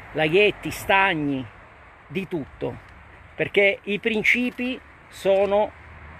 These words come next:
principi di depurazione, ok?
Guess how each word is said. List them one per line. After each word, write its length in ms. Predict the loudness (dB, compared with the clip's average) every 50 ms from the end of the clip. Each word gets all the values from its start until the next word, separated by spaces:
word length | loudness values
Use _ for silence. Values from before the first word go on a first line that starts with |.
| -20 -20 -20 -20 -20 -20 -20 -20 -20 -18 -18 -18 -18 -18 -16 -16 -16 -16 -14 -14 -12 -12 -10 -10 -10 -10 -10 -12 -12 -14 -12 -12 -12 -12 -12 -14 -16 -16 -18 -18 -18 -10 -4
principi 440 | -2 -2 0 2 0 0 0 -2 -2
di 120 | -2 2
depurazione, 920 | 2 2 2 2 2 0 2 0 0 0 2 4 4 4 4 2 -2 -2 -4 -8 -20 -20 -20 -20 -20 -20 -20 -20 -20 -20 -20 -20 -20 -20 -20 -20 -20 -20 -20 -20 -20 -20 -20 -20 -20 -20 -20 -14 -12
ok? 580 | -12 -12 2 4 4 4 4 4 2 0 -2